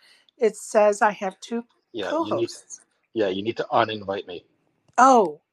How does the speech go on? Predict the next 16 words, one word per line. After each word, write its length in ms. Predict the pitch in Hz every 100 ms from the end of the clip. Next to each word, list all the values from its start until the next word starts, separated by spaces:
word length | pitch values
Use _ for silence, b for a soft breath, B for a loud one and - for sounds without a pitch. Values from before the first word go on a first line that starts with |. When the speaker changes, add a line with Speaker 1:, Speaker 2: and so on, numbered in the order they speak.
| -
Speaker 1:
I 160 | 202 208
guess 300 | 220 214 -
I 80 | 202
didn't 240 | 202 214
realize 480 | 185 202 185 170 165
I 160 | 170 165 -
did 220 | 226 233 -
that. 240 | 131 - -
I 120 | 190
think 280 | - 233 240
I 140 | 208
was 280 | 196 185 180
thinking 380 | - 196 - 185
I 80 | 180
was 180 | 185
inviting 640 | 202 185 185 185 190 190